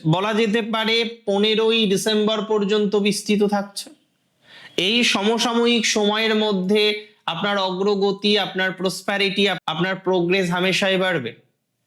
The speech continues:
নিশ্চিতভাবেই বাড়বে, এতটুকু বার্তা আমি আপনাদের দিতে পারি। তবে সমস্যা যে নেই এটা বলবো না। এই ট্রানজিট কোনো কোনো ক্ষেত্রে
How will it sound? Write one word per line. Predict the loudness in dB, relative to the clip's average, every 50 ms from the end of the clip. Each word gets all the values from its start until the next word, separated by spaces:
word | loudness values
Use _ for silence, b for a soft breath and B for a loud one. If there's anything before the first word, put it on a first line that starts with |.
| _ _ 0
নিশ্চিতভাবেই | 0 2 0 0 -2 -2 -2 0 0 0 0 0 0 0 0 0 2 2 2 0
বাড়বে, | 0 0 -2 -2 -2 -2 -2 -2 0 0 2
এতটুকু | 0 0 -2 -4 -6 -8 -8 -6 -4 -4
বার্তা | -2 -2 -2 -4 -4 -4 -6 -4
আমি | -2 -2 -2 -2
আপনাদের | -4 -4 -6 -4 -2 -2 -2 -4
দিতে | -4 -8 -8 -10
পারি। | -10 -10 -10 -12 -14 -20 _ _ _ _ _ _ b b b b b b b b b _
তবে | -4 -2 0 0 2 2 2 0 0 0 -2 -2
সমস্যা | -2 -2 0 0 0 0 0 0 0 0 0 0
যে | 2 2 2 2
নেই | 2 2 2 2 2 2 2 2
এটা | 2 0 0 0
বলবো | 0 0 0 0 0 0 0
না। | -2 -2 -4 -8 -16 _ b b b b b b b b -2
এই | 0 0 0 0 0
ট্রানজিট | 0 0 0 0 0 2 2 2 4 4 2 2 0 -2
কোনো | 0 0 0 0
কোনো | 0 0 0 0 0 0
ক্ষেত্রে | 0 -2 -2 -2 -4 -6 -2 0 2 2 2 2 0 -2 -6